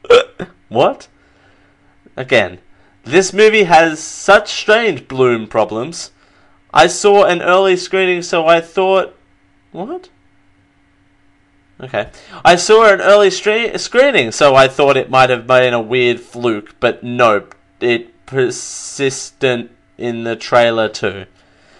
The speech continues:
Uh, besides just generally not being funny, it is hard to watch. Watch the trailer and see the glowing city to see what I mean. It is so b-, b-, hard to watch when all you can see is blurry, the,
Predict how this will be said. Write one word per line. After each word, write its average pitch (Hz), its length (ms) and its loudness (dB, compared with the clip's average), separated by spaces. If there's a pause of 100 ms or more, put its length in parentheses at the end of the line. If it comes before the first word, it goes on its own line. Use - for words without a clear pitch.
(360)
Uh, 113 140 2
besides 170 640 2
just 175 280 -4
generally 160 480 -2
not 156 440 0
being 147 300 0
funny, 175 540 0
it 156 80 -2
is 143 200 -4
hard 143 280 2
to 131 200 -6
watch. 104 480 -8 (260)
Watch 170 260 0
the 170 120 0
trailer 165 500 4
and 135 240 -4
see 156 300 -4
the 143 140 -2
glowing 143 400 -2
city 180 400 0
to 165 380 -2
see 160 280 -4
what 143 320 -2
I 127 140 4
mean. 98 340 -6 (520)
It 135 180 -2
is 139 180 -2
so 180 380 0
b-, - 160 -14 (160)
b-, 156 80 0
hard 160 540 4
to 147 260 -4
watch 151 480 2
when 139 240 -4
all 147 240 -4
you 143 220 -6
can 139 200 -12
see 147 320 -6
is 135 240 -8
blurry, 127 520 -2
the, 120 320 -10